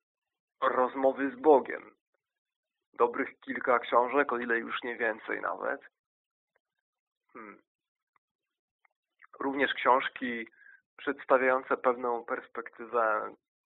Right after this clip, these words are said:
postrzegania rzeczywistości, pewną duchową perspektywę, koncepcję postrzegania życia i świata. Dosyć osobliwą, dosyć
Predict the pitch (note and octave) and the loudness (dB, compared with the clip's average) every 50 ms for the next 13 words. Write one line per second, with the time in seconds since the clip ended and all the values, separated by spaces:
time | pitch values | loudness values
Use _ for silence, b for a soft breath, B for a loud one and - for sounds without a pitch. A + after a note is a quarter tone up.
0 | _ - - B2+ - - - - B2 - A#2+ A#2+ A#2+ A#2 A#2 - - - G#2 G#2+ | _ -10 -10 -10 -10 -10 -12 -6 0 2 2 2 2 -4 -6 -8 -10 -14 -14 -14
1 | A2+ G#2+ - - A#2+ A#2 A#2 - - - - - A#2+ A2 A#2 A#2+ A#2+ A#2+ A#2+ - | -14 -8 -2 2 2 2 0 -2 -14 -14 -10 -10 -8 -6 -6 -8 -8 -8 -8 -2
2 | - B2+ A#2+ A2+ A#2+ A2+ A2 - A2+ - - - - - - - - A2+ G#2+ G#2 | 0 0 0 0 -2 -6 -6 -10 -16 -16 -18 -20 -20 -20 -20 -14 -14 -10 -6 -4
3 | G#2 A2 A#2+ A#2 - _ _ _ _ _ _ _ _ _ _ _ _ _ _ - | -4 -4 -4 -8 -10 _ _ _ _ _ _ _ _ _ _ _ _ _ _ -10
4 | - B2+ A#2+ A#2 - C3+ A#2+ - - - _ - A2+ - - - - - - - | -10 -10 -8 -4 0 0 0 0 0 -16 _ -16 -16 -14 -16 -20 -18 -18 -18 -12
5 | A#2 A2 G#2+ G#2+ G#2+ G#2+ A2 G#2+ G#2 A2 _ - A2 A2+ A2+ - - - - - | -6 -4 -4 -4 -4 -6 -10 -10 -10 -14 _ -12 -14 -12 -10 -4 -4 -2 -2 -2
6 | - - - A1 - - _ _ _ _ _ _ _ _ _ _ _ _ _ _ | -6 -8 -10 -10 -10 -14 _ _ _ _ _ _ _ _ _ _ _ _ _ _
7 | _ _ _ _ _ _ _ - - - - C#3+ - C3+ B2 - C3+ A#2+ G#2 G#2+ | _ _ _ _ _ _ _ -14 -14 -12 -12 -10 -8 -8 -8 -6 -8 -10 -8 -10
8 | A2 A2 G#2+ A2+ A2+ A2 G#2+ G#2+ - - - | -10 -8 -6 -6 -6 -6 -8 -12 -16 -18 -20